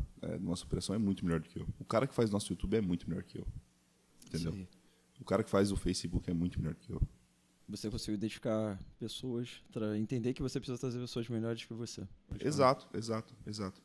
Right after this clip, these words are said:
Speaker 1: E meu papel, cara, é muitas vezes tentar entender o que, que esse cara quer da vida, sabe?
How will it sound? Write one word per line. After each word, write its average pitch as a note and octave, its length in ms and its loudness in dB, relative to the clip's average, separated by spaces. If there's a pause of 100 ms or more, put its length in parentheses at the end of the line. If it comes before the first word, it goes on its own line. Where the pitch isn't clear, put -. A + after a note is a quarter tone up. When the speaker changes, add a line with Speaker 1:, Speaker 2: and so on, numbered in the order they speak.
(460)
Speaker 1:
E G2 60 -2
meu B2 160 8
papel, C#3+ 440 6
cara, F#2+ 420 0
é E2+ 120 2
muitas A2+ 380 4
vezes A2+ 440 2 (1040)
tentar G#2+ 260 4
entender A#2+ 280 4
o - 20 2
que, - 140 -14
que - 100 -2
esse - 160 -4
cara B2 220 2
quer A2+ 160 -2
da B2 100 0
vida, A#2+ 260 -2
sabe? F#2+ 240 -6